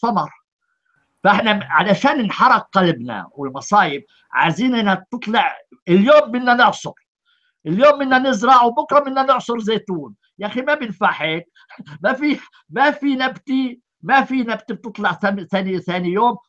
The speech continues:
وبعدين تعصر الزيتون تاعها. كلها ب-، كلها بدها وقت، بدها صبر وبدها مثابرة. المسلمين م-، مش لسبب إنهم كل يوم خمس مرات بروح يصلوا، كل يوم خمس، مشان يغسلوا لهم مخهم.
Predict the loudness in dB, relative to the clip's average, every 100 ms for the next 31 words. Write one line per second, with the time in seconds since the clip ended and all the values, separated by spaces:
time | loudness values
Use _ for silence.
0 | -8 0 0 0 -4 -4 -6 -2 -2 -2
1 | -4 -6 -8 -6 -2 0 0 -2 -4 _
2 | _ _ -8 -2 2 2 0 -12 -4 -2
3 | -2 -2 -2 2 2 2 -4 -4 -4 -4
4 | -4 -4 -2 -2 -4 -14 -10 -6 -6 -8
5 | _ -6 -2 2 2 2 2 0 -2 _
6 | _ -10 -2 -2 0 -2 -2 -6 -10 -12
7 | -6 -4 -4 -2 0 0 0 0 0 -2
8 | _ -2 2 4 4 4 0 0 -2 -2
9 | 2 0 0 -2 -2 -2 -2 -2 -2 -6
10 | -10 _ _ _ _ _ _ _ _ _
11 | 4 6 6 4 2 0 0 -4 -2 -2
12 | -4 -6 -2 2 2 2 -2 -2 -10 -12